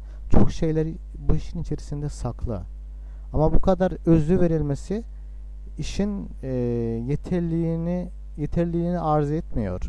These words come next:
Şunu ifade edeyim ki tahsir bir kere olması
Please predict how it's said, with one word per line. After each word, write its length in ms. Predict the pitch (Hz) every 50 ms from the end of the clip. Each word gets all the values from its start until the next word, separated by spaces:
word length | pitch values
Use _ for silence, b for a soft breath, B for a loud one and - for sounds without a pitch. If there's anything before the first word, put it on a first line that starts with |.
| - - - - - B B B B B B B B -
Şunu 220 | - - 214 254
ifade 420 | 254 - 208 202 180 160 147 135
edeyim 260 | 131 123 143 156 135 -
ki 140 | - - - -
tahsir 460 | - - 156 165 165 - 233 214 196 151
bir 80 | 131
kere 320 | - - 120 110 110 110 - - - -
olması 580 | 165 147 139 127 117 113 - - - 160 185